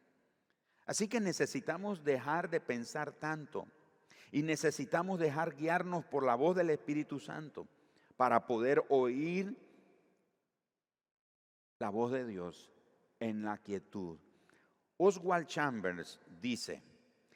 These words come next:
"La voz del Espíritu Santo se presenta de las formas más extraordinarias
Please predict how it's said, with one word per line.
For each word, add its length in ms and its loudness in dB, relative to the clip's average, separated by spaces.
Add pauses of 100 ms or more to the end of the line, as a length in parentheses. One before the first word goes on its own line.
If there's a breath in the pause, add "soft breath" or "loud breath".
(140 soft breath)
"La 200 4
voz 200 4
del 140 4
Espíritu 480 0
Santo 340 -2
se 160 0
presenta 560 -2
de 80 0
las 140 4
formas 340 -2
más 400 -2
extraordinarias 1120 -2